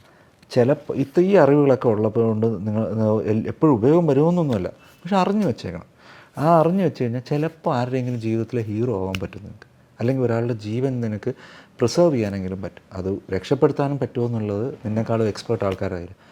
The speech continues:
അറ്റ്ലീസ്റ്റ് ഒരു എക്സ്പേർട്ട് ഹെൽപ്പ് വരുന്നത് വരെ നിനക്ക് എന്തെങ്കിലും ഒരു പ്രിസർവേഷൻ എങ്കിലും ചെയ്യാൻ പറ്റും. അത് കാരണം ഒരാളുടെ ജീവൻ രക്ഷിച്ചാലോ? So ഇത് അറിഞ്ഞിരിക്കുക. പിന്നെ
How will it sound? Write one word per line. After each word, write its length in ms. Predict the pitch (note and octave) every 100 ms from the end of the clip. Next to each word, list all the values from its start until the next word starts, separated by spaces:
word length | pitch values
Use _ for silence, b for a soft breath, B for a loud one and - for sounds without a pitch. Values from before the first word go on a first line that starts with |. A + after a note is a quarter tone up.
| B
അറ്റ്ലീസ്റ്റ് 460 | B - A#2+ D3
ഒരു 340 | D#3 D3+ D#3+ C3+
എക്സ്പേർട്ട് 380 | G#2+ - D#3+ D#3
ഹെൽപ്പ് 240 | B2+ B2+
വരുന്നത് 380 | D#3 A#2+ B2+ D#3
വരെ 140 | C3+ C#3
നിനക്ക് 260 | C3+ C3+
എന്തെങ്കിലും 300 | C3+ C#3+ D3
ഒരു 80 | C#3+
പ്രിസർവേഷൻ 580 | - - D3+ D3+ - C#3
എങ്കിലും 220 | B2+ A#2+
ചെയ്യാൻ 260 | G#2 F#2+ F#2
പറ്റും. 180 | - - b b b
അത് 140 | G#2 A#2
കാരണം 220 | A2+ A#2
ഒരാളുടെ 260 | A2 A2+
ജീവൻ 320 | A2 G2+ A2+ A2+
രക്ഷിച്ചാലോ? 420 | G2 G#2 G2 F2+ - b b b b
So 60 | -
ഇത് 80 | G3+
അറിഞ്ഞിരിക്കുക. 580 | F#3 G3+ D3+ F#2+ G#2 D#3+ B B B B B _ -
പിന്നെ 360 | D#3 F3 C4+